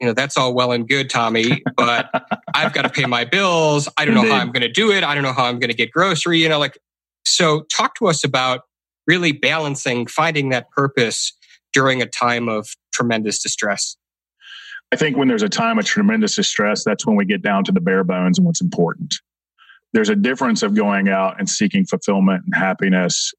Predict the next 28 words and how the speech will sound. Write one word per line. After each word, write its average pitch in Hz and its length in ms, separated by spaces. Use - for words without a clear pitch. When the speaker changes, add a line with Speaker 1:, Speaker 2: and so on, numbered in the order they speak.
Speaker 2:
when 92 540
the 90 100
Rome 101 320
is 87 100
not 90 220
burning. 92 420
But 220 120
when, 226 340
when 233 200
Rome 240 240
is 196 100
burning, 196 360
we - 80
put - 180
out 82 160
the - 120
fire. 62 380
And 196 160
so 202 540
for - 80
people 107 340
who 104 100
are 95 100
struggling, 98 800
um, 95 360
this 107 220
is 123 100
a, 104 120